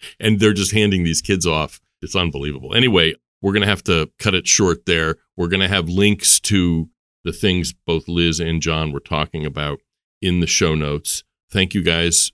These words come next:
for coming, and I'm sure there's gonna be more bad news in this regard, and we'll have you back to talk about it in the future.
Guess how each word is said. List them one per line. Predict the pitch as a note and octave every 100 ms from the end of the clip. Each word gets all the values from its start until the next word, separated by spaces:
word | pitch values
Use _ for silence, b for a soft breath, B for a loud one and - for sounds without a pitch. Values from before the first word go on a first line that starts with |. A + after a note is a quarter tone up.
| _
for | - D2
coming, | - F2 F2 G2+ F#2
and | D#2 D#2 D2+ -
I'm | D#2 D2+
sure | - F#2+ F#2
there's | F2 D#2+
gonna | E2+ E2+
be | E2
more | D#2+ E2 E2+
bad | F2 E2+ E2
news | F2 F#2 F2 D#2
in | D#2+ D2+
this | F2 -
regard, | C#2 D#2 D#2 E2+
and | D#2 D2+
we'll | D2+ D2
have | E2+ D#2
you | D#2+ D2
back | C#2 D#2+ F2 -
to | D#2+
talk | - D#2 -
about | D2 D2+ F2
it |
in | -
the | D#2
future. | - - -